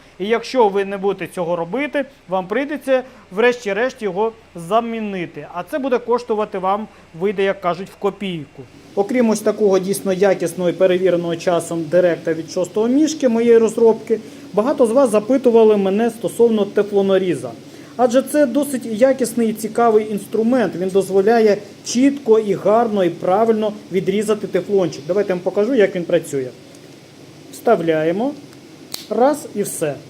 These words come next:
І, будь ласка, отримуємо рівну, правильну поверхню. Це дуже важливо, особливо для термобар'єрів, які йдуть наскрізь та де тефлон торкається самого сопла.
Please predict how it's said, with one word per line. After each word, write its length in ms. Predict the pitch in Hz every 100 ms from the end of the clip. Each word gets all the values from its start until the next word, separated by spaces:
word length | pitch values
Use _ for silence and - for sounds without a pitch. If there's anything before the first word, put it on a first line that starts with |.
| - 220
І, 80 |
будь 160 | 190 190
ласка, 360 | 208 247 - 185
отримуємо 680 | 180 196 214 208 196 185 - -
рівну, 600 | 170 180 202 233 247 262 254 - - 208 -
правильну 520 | 180 170 190 208 220
поверхню. 580 | 214 190 175 147 - 135 - - -
Це 80 | 233
дуже 300 | 247 202 202
важливо, 440 | 190 190 285 247
особливо 560 | - 196 185 226 190 180
для 220 | 170 180
термобар'єрів, 920 | 190 185 175 175 170 190 254 247 214 - -
які 280 | 185 180 220
йдуть 340 | 220 170 202 185
наскрізь 560 | 175 - 190 247 - - - - - -
та 180 | 175 170
де 220 | 165 208
тефлон 400 | 190 - 220 240
торкається 600 | 185 165 170 185 196 208
самого 420 | - 170 165 175
сопла. 420 | 175 190 190 165